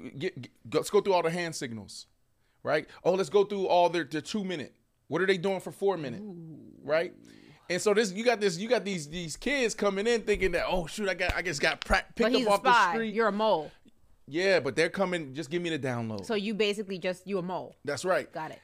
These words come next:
Speaker 1: So here, here's the situation here, and this is, you know, some, let's, let's talk a little football. Let's nerd out a little bit. Um, <clears throat> Coach McCarthy,
Speaker 2: Mm-hmm.
Speaker 1: all right, head coach of the Dallas Cowboys, your Dallas Cowboys.
Speaker 2: For now.
Speaker 1: <laughs> Right. Are you, oh, okay, I like it.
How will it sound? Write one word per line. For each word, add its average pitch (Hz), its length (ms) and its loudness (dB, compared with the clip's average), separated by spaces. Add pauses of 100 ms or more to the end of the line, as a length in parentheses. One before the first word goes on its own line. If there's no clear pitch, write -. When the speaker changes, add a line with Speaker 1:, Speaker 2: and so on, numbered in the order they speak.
(120)
Speaker 1:
So 208 320 2
here, 208 240 0
here's 247 240 0
the 254 80 -4
situation 196 580 -2
here, 170 220 -2
and 156 100 -4
this 165 140 -6
is, 135 260 -6
you 139 140 -8
know, 131 160 -4
some, - 320 -10
let's, 143 200 -4
let's 147 160 -4
talk 147 220 0
a 143 40 -4
little 139 200 -2
football. 113 500 -6
Let's 110 160 -12
nerd 139 240 -2
out 131 140 2
a 120 40 -2
little 117 220 -6
bit. 98 240 -8 (760)
Um, 139 380 0 (100)
<clears throat> 123 240 -12 (500)
Coach 196 260 2
McCarthy, 185 640 -2 (180)
Speaker 2:
Mm-hmm. 196 280 -10 (480)
Speaker 1:
all 135 140 -4
right, 156 200 -4 (100)
head 147 260 -2
coach 156 280 -2
of 151 60 -6
the 147 60 -8
Dallas 139 300 0
Cowboys, 131 460 -2
your 127 120 -4
Dallas 131 280 0
Cowboys. 127 640 -4
Speaker 2:
For 208 100 -6
now. 190 360 -8 (480)
Speaker 1:
<laughs> 131 480 -4
Right. 117 400 -2
Are 123 80 -4
you, 117 140 -8
oh, 151 240 -8
okay, 160 200 -12
I 127 40 -10
like 143 280 -12
it. - 140 -20